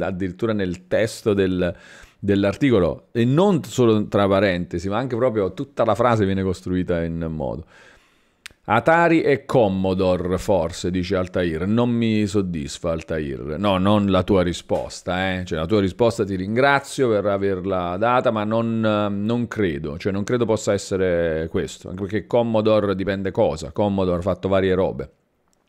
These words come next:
Amiga sedici bit, Commodore sessantaquattro otto bit, e sono in due generazioni diverse. Prima ancora,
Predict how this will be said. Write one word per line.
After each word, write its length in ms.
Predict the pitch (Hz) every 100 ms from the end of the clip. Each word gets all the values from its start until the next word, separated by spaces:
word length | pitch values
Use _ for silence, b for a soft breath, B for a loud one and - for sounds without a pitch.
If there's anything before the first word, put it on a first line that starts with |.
| -
Amiga 520 | 90 95 101 104 85 - B -
sedici 380 | - 90 90
bit, 380 | 101 120 113 -
Commodore 380 | - 95 90 90
sessantaquattro 920 | 92 98 92 92 104 101 - 90 87
otto 300 | 101 92 110
bit, 760 | 104 120 113 _ 127 120 - -
e 80 | -
sono 240 | 87 107 107
in 120 | 98
due 180 | 95 98
generazioni 580 | 95 90 85 - 90 82
diverse. 560 | 90 110 82 - - _ b b b -
Prima 220 | 98 107
ancora, 800 | 110 104 123 120 117 113 113